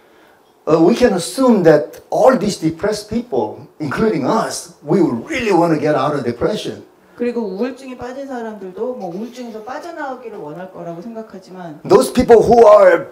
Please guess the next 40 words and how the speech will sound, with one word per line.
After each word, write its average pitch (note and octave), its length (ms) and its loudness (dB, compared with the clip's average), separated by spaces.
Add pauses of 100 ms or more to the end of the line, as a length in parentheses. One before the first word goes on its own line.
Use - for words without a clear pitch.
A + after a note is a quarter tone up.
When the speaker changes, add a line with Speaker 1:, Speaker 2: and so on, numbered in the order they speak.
(100)
Speaker 1:
bound F3 840 4
and F#3 380 2
not F#3 460 0
experiencing A3 760 0
the D#3+ 80 0
freedom A3 420 2
and E3 140 0
the C#3+ 80 -2
joy F#3 560 2 (280)
would D#3 280 4
really C#4+ 220 2 (100)
want A3 280 4
to A#2+ 260 -4
be C3 140 -4
free. A#2 520 -8 (320)
Speaker 2:
그리고 A#3 380 -8
이렇게 G#3+ 200 -12
묶임을 A#3+ 680 -16
당해-, E3 520 -14
묶임을 G#3+ 720 -12
당해서 G#3 720 -16
기쁨과 G#3 1040 -12
자유를 G3+ 500 -10
이렇게 F3+ 200 -14
누리지 G#3+ 420 -14
못한 E3+ 340 -18
사람들이 F3+ 600 -18
또 E3 200 -14
이렇게 - 200 -20 (300)
풀려나기를 C4 600 -10
원할 D#3 320 -14
것 - 140 -20
같죠. C#3+ 220 -10
Speaker 1:
And D3+ 100 4
I D#3+ 100 6
would G3+ 140 4
say, G#3+ 220 8
yes, F3 540 0
we F#3 200 2
really F#3+ 480 0